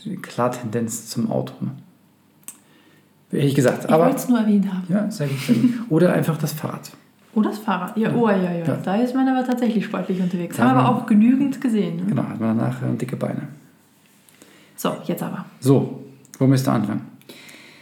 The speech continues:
Speaker 2: Mm, ich würd gerne tatsächlich vielleicht mit den Ausflügen starten, die alle zu hatten. <laughs>
Speaker 1: Ausflüge zu hatten?
Speaker 2: Ja, wir sind ja ein paar Sachen angefahren, die dann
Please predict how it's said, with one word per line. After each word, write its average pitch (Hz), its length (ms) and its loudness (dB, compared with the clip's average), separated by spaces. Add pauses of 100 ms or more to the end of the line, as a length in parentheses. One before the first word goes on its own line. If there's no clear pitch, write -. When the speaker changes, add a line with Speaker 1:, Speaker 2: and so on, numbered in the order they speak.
(560)
Speaker 2:
Mm, 349 480 0 (140)
ich 269 380 0
würd 294 400 2
gerne 208 320 2
tatsächlich 226 840 -2
vielleicht 214 520 0
mit 214 220 2
den 196 180 0
Ausflügen 214 460 0
starten, 220 520 2
die 233 140 2
alle 196 180 4
zu 233 260 2
hatten. 247 300 2 (760)
<laughs> - 800 -10
Speaker 1:
Ausflüge 131 380 0
zu - 140 -8
hatten? 151 200 -8 (580)
Speaker 2:
Ja, 202 320 2 (400)
wir 208 100 2
sind 226 220 6
ja 220 360 4 (100)
ein 208 60 -2
paar 208 220 0
Sachen 220 480 2
angefahren, 202 600 2
die 202 80 4
dann 185 420 0